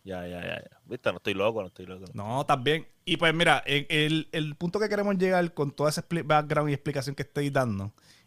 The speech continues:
Speaker 2: es que yo pienso que I W está cometiendo muchos de los mismos errores que está cometiendo.
Speaker 1: Que cometió.
Speaker 2: Eh, que cometió, disculpa, T N A.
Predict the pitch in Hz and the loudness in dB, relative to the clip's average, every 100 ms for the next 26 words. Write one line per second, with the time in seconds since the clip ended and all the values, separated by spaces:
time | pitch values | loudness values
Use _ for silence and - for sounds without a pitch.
0 | _ 156 135 107 - - _ _ _ _ | _ 2 2 0 -8 -20 _ _ _ _
1 | _ - 139 139 151 165 185 180 147 127 | _ 0 2 4 4 4 4 4 2 2
2 | 123 135 143 151 151 151 165 151 - 131 | 2 2 0 -2 0 -2 0 -2 -4 -2
3 | 160 170 160 139 113 117 123 - 143 143 | 0 0 -2 0 0 -2 -4 -2 -2 0
4 | 151 107 104 - _ _ 123 113 107 104 | 0 -2 -6 -12 _ _ -4 -2 -2 -4
5 | 107 113 117 117 135 120 107 - _ _ | -6 -4 -4 -2 -4 -4 -6 -10 _ _
6 | _ _ _ - 104 107 95 101 - - | _ _ _ -8 -4 -4 -2 -4 -4 -8
7 | 123 127 120 110 131 123 110 131 113 101 | -2 0 0 0 2 2 2 -2 0 -2
8 | - 113 104 107 | -2 -6 -4 -4